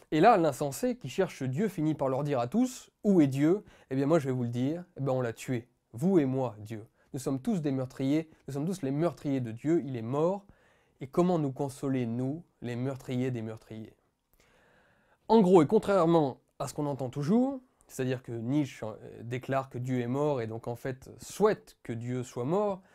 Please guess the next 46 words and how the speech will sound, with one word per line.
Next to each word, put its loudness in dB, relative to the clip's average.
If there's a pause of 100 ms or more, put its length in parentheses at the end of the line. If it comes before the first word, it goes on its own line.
(560)
eh -4
bien -2
Nietzsche -2 (100)
part 4
en -2
fait -4
simplement 0
du -2
constat 0
que -6
la -2
modernité -2
et -12
sa -14
foule, 2 (440)
euh, -10
sa -14
foule -6
méprisable, -2
la -10
masse, 0
celle -14
qui -8
rit -2
et -6
celle -12
qui -14
se -12
moque, 2
celle -6
que -8
nous -6
sommes -6
en -8
fait, -10
hein, -6 (240)
celle -10
que -8
l'on -6
pouvait -4
voir -2
hier -2
dans -10
les -8
rues -6
bondées -4